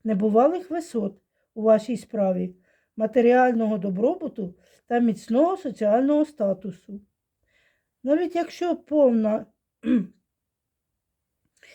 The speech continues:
навіть якщо повно недоброзичливців, покровитель посприяє реалізації найсміліших, найсміліших ваших мрій. От. Такого чоловіка,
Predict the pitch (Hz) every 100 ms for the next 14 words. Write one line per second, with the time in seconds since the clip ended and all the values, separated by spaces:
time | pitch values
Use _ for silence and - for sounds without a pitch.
0 | _ - 254 302 294 285 302 302 294 254
1 | 247 247 262 269 302 415 440 - 208 160
2 | - 180 180 _ _ _ _ _ _ _
3 | _ _ _ _ _ _ _ _ - 233
4 | 262 269 415 440 214 180 - 349 381 403
5 | 381 254 226 214 220 190 - 226 226 220
6 | 208 226 220 - 220 214 220 214 226 220
7 | 330 370 370 370 349 - _ _ _ _
8 | - 226 233 233 214 359 381 339 220 233
9 | 247 311 226 190 196 196 _ _ _ _
10 | _ _ _ _ _ _ 226 185 180 _
11 | _ _ _ _ - 247 349 370 349 330
12 | 339 415 440 262 233 214